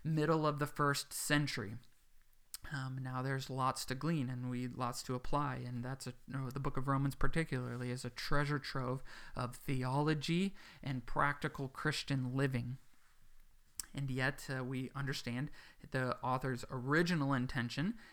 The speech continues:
and then make application into our own life based on that understanding. And so those are very, uh, important, uh, things and very important, uh, uh, like, perspectives, uh, because not everybody believes necessarily the same way or approaches the scriptures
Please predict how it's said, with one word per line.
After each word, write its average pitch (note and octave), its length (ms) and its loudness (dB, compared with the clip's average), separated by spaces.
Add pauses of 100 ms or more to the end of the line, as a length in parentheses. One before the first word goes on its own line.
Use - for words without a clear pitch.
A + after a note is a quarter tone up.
and B2+ 320 -2
then C#3 280 4
make B2 280 0
application B2+ 920 0
into C3 260 -4
our A#2 220 -2
own D#3 260 2
life A#2 380 2 (320)
based C3+ 340 2
on A#2+ 280 -2
that A2+ 300 0
understanding. A#2 680 -6
And A2+ 80 -6
so D3+ 100 0
those F#3 180 0
are G#3 60 2
very, E3 600 4 (300)
uh, D3 220 2
important, D#3+ 760 8 (280)
uh, C#3 240 4
things C#3 340 0
and C3 160 0
very C3+ 220 2
important, D3+ 560 10 (100)
uh, A#2+ 340 -2 (140)
uh, B2+ 300 -6 (300)
like, B2 220 -12 (100)
perspectives, E3 1040 4 (280)
uh, C3+ 100 2
because C#3 280 -2
not C#3+ 160 6
everybody C3+ 680 2
believes C3+ 460 -2
necessarily C3 560 -2
the C3 100 -4
same B2+ 280 0
way C3+ 340 2
or C3 140 0
approaches C#3 800 12
the C3 100 -4
scriptures C3 600 -4